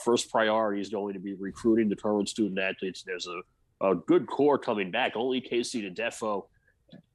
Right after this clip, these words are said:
who graduates, is r-, not gonna come back, and he might use his covid year somewhere else or go pro. I think he'll play overseas, and he'll make a lot of money doing so.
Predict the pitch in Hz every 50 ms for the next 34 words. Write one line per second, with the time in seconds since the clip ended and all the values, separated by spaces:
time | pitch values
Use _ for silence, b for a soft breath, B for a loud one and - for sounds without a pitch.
0 | _ - 131 113 107 107 95 101 104 104 110 110 110 - 107 104 101 95 95 -
1 | - - - - - _ _ _ _ _ _ - 101 95 90 98 113 - - 107
2 | 113 117 113 - 107 98 95 - 110 98 95 95 104 104 101 - 101 87 87 85
3 | 82 - - 113 110 101 101 101 104 104 104 - - _ _ - 98 107 107 95
4 | 87 92 - - - 110 107 98 104 98 101 98 92 - - 110 98 98 101 98
5 | 98 98 95 95 92 - - 110 104 98 87 - - 90 82 - - - 117 104
6 | 90 87 87 - 104 90 - - 85 82 _ _ _ _ - - _ _ _ _
7 | _ - - - 107 101 95 92 90 80 87 - - 107 107 101 85 85 82 85
8 | 92 90 85 - 78 82 92 92 82 82 87 90 85 80 80 80 95 95 92 90
9 | - - - 80 78 76